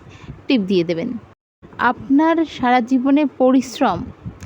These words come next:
যেই বাধাপ্রাপ্ত হচ্ছিল সেই বাধা ওভারকাম করতে পারবে হান্ড্রেড পার্সেন্ট। করেই দেখুন না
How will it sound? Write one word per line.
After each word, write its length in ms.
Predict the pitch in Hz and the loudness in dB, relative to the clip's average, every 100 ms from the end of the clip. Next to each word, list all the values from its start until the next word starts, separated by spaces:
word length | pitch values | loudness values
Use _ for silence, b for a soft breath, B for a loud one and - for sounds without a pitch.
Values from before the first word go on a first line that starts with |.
| B B B 220 | B B B -6
যেই 280 | - 233 208 | 0 0 0
বাধাপ্রাপ্ত 800 | 190 185 208 277 311 302 - | 0 -2 0 0 0 -2 -2
হচ্ছিল 560 | 302 269 - - 208 190 | 0 2 0 -4 -4 -4
সেই 340 | - - 233 | -6 -2 -2
বাধা 500 | 202 202 190 202 233 359 B B B B - 220 | 0 -2 -2 -2 -2 -4 B B B B -6 -2
ওভারকাম 520 | 226 247 247 262 240 | 2 2 2 0 0
করতে 340 | 240 233 262 | 0 -2 -2
পারবে 420 | 226 247 247 320 339 - | -2 0 0 0 -2 0
হান্ড্রেড 300 | 233 214 208 - | 2 2 0 -4
পার্সেন্ট। 480 | 175 - 262 - - - - - - - - - - | -4 -6 -12 -12 -14 -20 -20 -20 -20 -20 -20 -20 -4
করেই 320 | 247 254 277 | 2 4 4
দেখুন 300 | 247 254 277 | 2 0 2
না 260 | 262 180 | 2 0